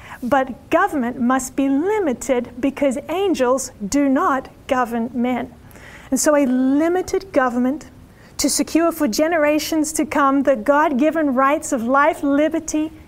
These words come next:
and the pursuit of happiness, it was built on three core beliefs. Number one, the natural and unalienable rights granted by God. Two,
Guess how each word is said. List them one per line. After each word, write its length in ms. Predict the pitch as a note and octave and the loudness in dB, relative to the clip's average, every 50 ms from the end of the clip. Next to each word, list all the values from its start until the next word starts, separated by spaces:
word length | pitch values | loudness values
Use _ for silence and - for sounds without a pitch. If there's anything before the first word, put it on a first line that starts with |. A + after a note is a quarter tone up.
| - - | -6 -2
and 140 | C#4 C4 C4 | 0 0 0
the 40 | |
pursuit 460 | C4+ - C#4+ C4+ - - - C#4+ D4 E4 | 0 0 -2 -2 -2 -2 -2 -2 -2 -2
of 80 | E4+ | -6
happiness, 680 | - - - C#4 B3+ - - A#3+ A#3 A#3 B3+ B3+ - - - - - - - - - - - | -6 -4 -4 -4 -4 -4 -6 -4 -4 -4 -4 -6 -8 -14 -16 -20 -20 -18 -18 -16 -18 -8 -2
it 160 | - D#4+ - | 0 0 2
was 200 | D#4+ D4+ C#4+ G#3+ | 2 0 0 0
built 640 | G#3+ G#3 - - E4 E4 F4 F#4+ G4+ G#4 G4+ - - - - - - | -4 -10 -2 2 4 4 6 6 4 2 0 -4 -10 -12 -16 -18 -2
on 200 | - C#4+ C#4 B3+ | 0 2 4 4
three 560 | A3+ - - - - D4 D4+ E4+ F4 F4+ F#4 F#4 F4+ - | 2 -2 -6 -4 0 0 2 2 2 2 0 0 -4 -6
core 320 | - - - D#4+ D#4+ D#4+ D#4 | -4 0 2 4 4 4 4
beliefs. 500 | D#4 D4 D4 D4+ D#4+ C#4+ B3 - - - | 2 2 2 2 2 0 -2 -2 -2 0
Number 280 | C#4 C#4 C4 C4+ B3+ B3+ | 0 0 2 0 0 0
one, 360 | A#3 B3+ C4 C#4+ E4 F#4 G4+ - - - - - - - - | 2 2 2 2 2 0 -4 -6 -10 -20 -20 -20 -20 -10 -10
the 200 | A#3+ G3 C#4+ C4+ | 0 2 4 4
natural 840 | B3+ A#3+ A#3+ A#3+ B3 C#4 C#4 D4 C#4+ - - - E4 E4+ F4+ F#4+ - - | 6 4 4 4 4 4 4 2 0 -4 -2 0 2 0 0 -2 -6 -6
and 160 | - C4 C4+ | -2 0 2
unalienable 1040 | C4 B3+ A#3+ - - - - D#4+ E4 F4+ F4+ F#4 F4+ E4+ D#4+ D#4 B3 D4+ D#4 D#4+ D4+ | 2 2 0 -2 -4 0 2 4 4 4 4 2 2 2 0 0 0 2 2 2 2
rights 640 | C4 C4 C#4 C#4+ D4 D#4 F#4 F4+ - - - - - - - | 2 4 4 4 4 2 0 0 -4 -6 -8 -8 -10 -14 -18
granted 520 | - - C#4 C4+ C#4 C#4+ - D4+ B3 G#3+ | -2 0 0 2 2 0 0 -2 -4 0
by 160 | - B3 A3+ | 0 -2 0
God. 520 | G#3+ G3+ F#3+ B3 A3+ A3 A3+ C4+ E4+ F#4 - - - - - - - - - - - - - - | -2 -2 -2 -2 0 0 0 0 -2 -4 -6 -10 -20 -20 -20 -20 -20 -20 -20 -20 -20 -20 -12 -8
Two, 420 | - - D4 C#4 C#4 D#4 - - | -2 0 0 2 2 0 -2 -4